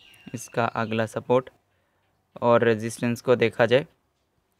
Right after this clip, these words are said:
तो गाइस यहाँ पे इसका थर्टी नाइन पॉइंट ज़ीरो ज़ीरो पे इसका काफ़ी स्ट्रॉन्ग रेजिस्टेंस देखने को मिल रहा है।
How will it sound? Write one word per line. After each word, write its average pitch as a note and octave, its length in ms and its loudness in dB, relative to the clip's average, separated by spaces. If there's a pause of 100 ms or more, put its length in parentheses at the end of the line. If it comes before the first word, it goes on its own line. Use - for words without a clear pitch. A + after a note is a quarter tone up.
(540)
तो A#2 120 4
गाइस B2 260 6
यहाँ A2+ 200 4
पे A#2 180 -2
इसका B2+ 260 0
थर्टी A2+ 360 2
नाइन A2+ 280 4
पॉइंट B2 340 0
ज़ीरो A2 300 -2
ज़ीरो G#2 240 -4
पे A2+ 180 -2
इसका C#3+ 260 -4 (600)
काफ़ी A#2 300 -2
स्ट्रॉन्ग A2+ 460 -2
रेजिस्टेंस A2+ 560 -4
देखने A2 360 0
को G#2+ 140 -2
मिल G#2+ 160 2
रहा A2+ 100 2
है। D3 80 -6